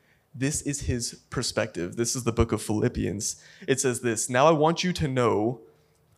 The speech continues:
brothers and sisters, that what has happened to me has actually advanced the gospel, so that it has become known throughout the whole imperial guard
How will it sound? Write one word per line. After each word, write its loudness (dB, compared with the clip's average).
brothers 6
and -4
sisters, 0
that 2
what 8
has 4
happened 2
to -4
me 2
has 0
actually 2
advanced 2
the 4
gospel, 0
so 6
that 8
it 8
has 2
become 2
known 6
throughout 4
the 6
whole 2
imperial 2
guard 2